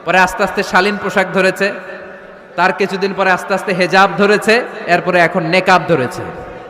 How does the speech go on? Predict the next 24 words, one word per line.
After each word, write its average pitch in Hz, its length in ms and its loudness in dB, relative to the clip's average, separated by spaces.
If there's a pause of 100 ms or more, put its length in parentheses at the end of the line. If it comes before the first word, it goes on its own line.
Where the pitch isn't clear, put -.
(420)
আলহামদুলিল্লাহ 185 500 2
পড়বেন 208 260 6
না? 240 180 4 (1600)
তো 170 60 -4
এখন 202 280 -2
হিপ 226 280 -2
হপ 254 120 0
স্টাইলের 233 460 2
মেয়ে 214 400 2
হাফ 214 240 4
নেকেড 233 420 0
চলে, 185 320 0
ওরা 190 120 -2
যদি 208 180 -4
কালকেই 233 420 4
পড়ি, 214 220 4
"হাত 190 260 4
মোজা 220 220 6
পর, 160 240 4 (680)
পা 208 160 8
মোজা 220 260 4
পর", 180 260 6 (500)
পারবে 202 300 8
ও? 175 180 8